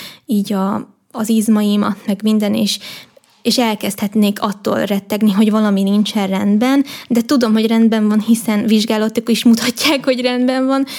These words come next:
és én csak ez o-, ad nekem megnyugvást igazából, hogy erre gondolok. A negyedik dolog, amit felírtam,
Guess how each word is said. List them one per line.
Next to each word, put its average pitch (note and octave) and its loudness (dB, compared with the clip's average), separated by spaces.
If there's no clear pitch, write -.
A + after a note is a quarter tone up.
és G#3+ -2
én - -2
csak A3+ -2
ez F#3+ -4
o-, A#3 -8
ad F#3+ -2
nekem F#3+ -6
megnyugvást G3 -6
igazából, G3+ -4
hogy G3+ -4
erre F#3 -6
gondolok. - -8
A - 0
negyedik A#3+ 2
dolog, G#3 -2
amit G#3 0
felírtam, G#3+ 0